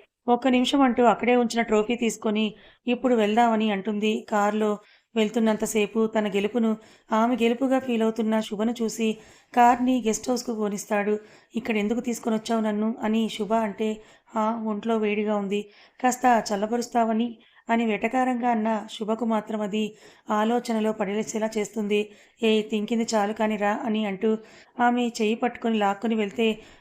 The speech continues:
మనమ్మ లంచ్ ఏర్పాట్లు అన్నీ చేసి వేద్ కోసమే ఎదురు చూస్తూ ఉంటుంది. "వేద్ బాబు వచ్చారా? శుభన బావున్నావా?" అని అడుగుతుంది మనమ్మ. "ఆ, బాగున్నా మనమ్మ, నువ్వెలా ఉన్నావని?" శుభ అడుగుతుంటే వేద్ తన బెడ్‌రూమ్‌కి వెళ్ళిపోతాడు.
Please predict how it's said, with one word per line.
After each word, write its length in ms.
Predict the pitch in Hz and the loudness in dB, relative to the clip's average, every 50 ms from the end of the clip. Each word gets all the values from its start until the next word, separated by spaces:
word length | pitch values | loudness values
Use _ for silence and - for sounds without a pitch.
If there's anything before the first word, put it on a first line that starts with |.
| _ - | _ -4
మనమ్మ 320 | 226 214 214 214 220 220 233 | -2 0 0 0 0 0 0
లంచ్ 320 | 220 214 202 208 208 - | 0 -2 -4 -4 -2 -2
ఏర్పాట్లు 440 | 226 220 220 - 226 220 220 214 220 | -2 -2 -2 -2 -2 -2 -2 -2 -2
అన్నీ 260 | 208 196 196 208 226 220 - | -2 -2 -2 -4 -4 -2 -2
చేసి 280 | 220 208 214 - 220 214 214 - - - - _ _ - | -4 -2 -2 -2 -4 -4 -4 -8 -16 -20 -20 _ _ 0
వేద్ 240 | 233 240 262 262 262 | 0 2 2 0 0
కోసమే 400 | 269 262 247 254 240 214 233 226 | 0 0 0 0 -2 -2 -2 -2
ఎదురు 180 | 208 208 214 220 233 | -2 -2 -4 -4 -4
చూస్తూ 220 | 226 214 - - 233 | -6 -4 -4 -2 -2
ఉంటుంది. 440 | 220 208 185 - 208 202 202 208 208 208 - - - - _ _ _ 214 | -2 -2 -2 -4 -4 0 0 0 0 -2 -4 -12 -20 -20 _ _ _ 0
"వేద్ 260 | 214 208 214 214 196 | 0 2 2 0 0
బాబు 260 | 214 220 220 190 226 226 220 | 0 0 0 2 2 0 0
వచ్చారా? 420 | 208 190 202 - 233 220 214 214 220 247 - - - _ _ - | 0 -2 -2 -2 0 0 0 -2 -4 -6 -10 -16 -20 _ _ -6
శుభన 280 | - 240 220 240 240 247 233 220 | -4 -2 0 0 0 0 0 0
బావున్నావా?" 600 | 185 202 196 196 202 214 220 233 220 214 220 220 | 0 0 0 0 2 2 2 0 0 0 0 0
అని 140 | 220 220 214 | 0 0 -2
అడుగుతుంది 380 | 190 185 190 208 226 208 208 | -2 -2 -2 -2 -4 -4 -4
మనమ్మ. 340 | 208 202 196 196 202 202 202 202 208 202 - - - - _ _ - 226 | -4 -4 -4 -4 -4 -2 -2 -2 -4 -4 -8 -16 -20 -20 _ _ -2 2
"ఆ, 80 | 220 220 220 | 2 2 2
బాగున్నా 460 | 196 208 202 202 196 220 220 214 226 | 2 2 0 0 0 0 0 0 0
మనమ్మ, 320 | 208 202 196 208 202 196 202 202 202 - - - _ _ _ 233 | 0 0 -2 -2 -2 -2 -2 -2 -4 -6 -14 -20 _ _ _ -2
నువ్వెలా 340 | 240 240 240 226 226 247 254 | 0 0 2 2 2 2 2
ఉన్నావని?" 440 | 254 247 233 226 220 214 214 208 220 | 2 2 0 0 0 0 -2 -2 -4
శుభ 240 | - - 208 196 233 233 233 | -4 -4 -2 0 2 2 2
అడుగుతుంటే 520 | 226 202 202 214 - 226 208 208 226 226 226 208 220 - - - - _ _ | 2 0 -2 -2 -2 -2 -2 0 0 0 0 -2 -4 -8 -18 -20 -20 _ _
వేద్ 240 | 220 226 226 240 240 240 | 0 2 2 2 0 0
తన 120 | 247 233 | -2 -2
బెడ్‌రూమ్‌కి 500 | 226 214 202 170 175 220 233 220 220 226 | 0 -2 -4 -4 -4 -2 -2 -2 -2 -2
వెళ్ళిపోతాడు. 680 | 214 214 190 190 208 - 226 214 214 220 208 202 214 | -4 -4 -4 -4 -4 -4 -6 -2 0 -2 0 0 0